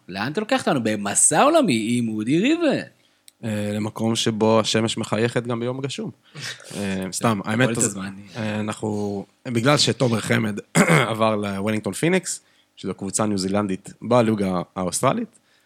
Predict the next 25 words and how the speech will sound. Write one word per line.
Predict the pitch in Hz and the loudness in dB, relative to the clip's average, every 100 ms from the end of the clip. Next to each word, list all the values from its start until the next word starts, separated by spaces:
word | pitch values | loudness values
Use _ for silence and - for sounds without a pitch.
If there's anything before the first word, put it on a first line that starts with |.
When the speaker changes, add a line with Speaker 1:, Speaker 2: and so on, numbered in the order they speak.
| _ _ | _ _
Speaker 2:
נדבר | 98 98 107 | -6 -2 0
טיפה | 104 104 | 0 -2
על | |
הליגה | 101 104 | 0 0
האוסטרלית, | 98 95 135 160 - | 0 0 2 2 2
ה-A-League, | 104 98 110 117 117 143 156 165 _ _ _ _ _ - | 0 0 0 2 4 2 0 -4 _ _ _ _ _ -12
שנקראת | - 98 98 - _ 117 117 113 | -6 -4 -4 -10 _ -12 -8 -6
גם | 107 107 | -4 -4
ה-A-Hyundai | 101 98 95 - 104 104 98 - _ 104 107 110 104 | -6 -8 -10 -10 -10 -8 -8 -12 _ -10 -6 -6 -4
League, | 120 156 180 _ _ - - - | -6 -6 -12 _ _ -8 -6 -4
שחייבים | 95 101 101 98 | -4 -2 -4 -4
להגיד | 95 98 | -6 -6
ככה, | 95 98 | -8 -12
כמו | - 107 | -10 -8
שמכבי | 101 101 95 107 | -6 -6 -6 -6
תל | 101 101 | -6 -6
אביב, | 107 98 | -6 -6
אה, | 101 95 | -6 -6
וכדורסל | 92 98 98 104 | -6 -6 -4 -4
תמיד | 95 101 | -4 -6
מכניסים | 101 - - 104 | -8 -8 -10 -8
את | |
השם | 101 104 | -8 -8
של | 104 | -8
הספונסר. | 98 98 98 - 123 131 | -10 -10 -12 -12 -12 -12